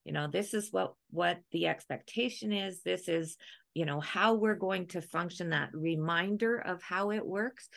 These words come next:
but it also sets kind of a precedent that, that you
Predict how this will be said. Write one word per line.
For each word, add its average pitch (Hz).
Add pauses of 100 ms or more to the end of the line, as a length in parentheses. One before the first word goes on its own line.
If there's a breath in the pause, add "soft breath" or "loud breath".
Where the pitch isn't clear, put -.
(240 loud breath)
but 202
it 220
also 277
sets 185
kind 185
of 180
a 160
precedent 170
that, 151 (200)
that 170
you 226